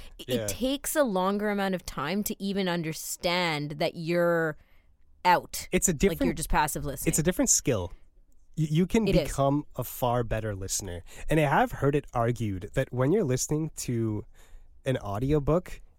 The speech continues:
Speaker 2: and you go through those experiences that you just described, like, w-, or you just zone out and then boom, like, fifteen per-,
Speaker 1: Yeah.
Speaker 2: minutes went by and you didn't
Speaker 1: Come back in.
Speaker 2: understand anything, you realize that, like, you can more accurately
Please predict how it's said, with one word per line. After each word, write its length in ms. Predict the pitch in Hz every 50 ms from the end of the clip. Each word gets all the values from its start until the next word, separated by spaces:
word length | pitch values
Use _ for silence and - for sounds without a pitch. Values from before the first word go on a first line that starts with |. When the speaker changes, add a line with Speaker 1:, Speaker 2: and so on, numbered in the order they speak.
| - -
Speaker 2:
and 180 | 139 131 123
you 80 | 120 117
go 300 | 107 - 139 147 160 147
through 320 | - - - 135 151 151
those 180 | 135 131 123 110
experiences 720 | 110 - - - 123 120 120 120 113 107 - 110 101 98
that 60 | 104
you 100 | 101 98
just 220 | 95 113 113 104
described, 580 | 98 104 101 - - - 101 95 95 95 95 92
like, 300 | 101 95 92 90 87 - -
w-, 180 | - 123 123
or 180 | - 120 117 110
you 100 | 110 107
just 220 | 107 117 120 113
zone 320 | 110 104 104 117 117 113 110
out 160 | 104 123 117
and 120 | 120 113
then 100 | 110 107
boom, 300 | 101 95 - 123 117 110
like, 140 | 107 104 -
fifteen 320 | - 131 113 - 127 120 113
per-, 160 | - - -
Speaker 1:
Yeah. 120 | 208 - -
Speaker 2:
minutes 220 | - - - -
went 120 | 131 117 113
by 120 | 120 117
and 100 | 110 110
you 60 | 110
didn't 300 | 107 - 123 120 120 117
Speaker 1:
Come 140 | - - 170
back 100 | 165 127
in. 40 | 120
Speaker 2:
understand 320 | 117 117 - - 117 104
anything, 480 | 98 98 113 127 131 - 160 170 208 233 - - - - - - - - - - -
you 120 | - 123 131
realize 440 | 135 131 143 170 170 165 165 156
that, 140 | 131 131 113
like, 240 | 123 117 104 - - - - - - - - - - - - - - -
you 260 | 123 117 113 135 151
can 360 | - - 160 139 127 117 110 - - - - - - - - - - - - - -
more 460 | - 131 131 143 147 151 160 175 180 - -
accurately 760 | 110 107 - - - 127 123 113 110 120 117 113 110 110